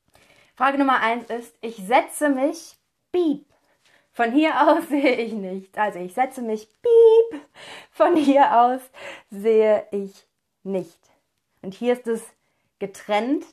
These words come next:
das Verb. Und die meisten machen es richtig. Es heißt, ich setze mich um.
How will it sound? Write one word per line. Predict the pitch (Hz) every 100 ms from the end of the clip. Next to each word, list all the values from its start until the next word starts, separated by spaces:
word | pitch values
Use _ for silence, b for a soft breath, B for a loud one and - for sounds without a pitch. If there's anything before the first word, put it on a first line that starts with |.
| _
das | 254 277 233
Verb. | 262 269 339 392 _ _ _ _
Und | - 214
die | 220
meisten | 240 311 - 294
machen | 277 277
es | 240 -
richtig. | 254 254 208
Es | 202
heißt, | 220 240 254 _
ich | 233 -
setze | 214 214 - 233
mich | 220 226 b b b b
um. | 302 330 226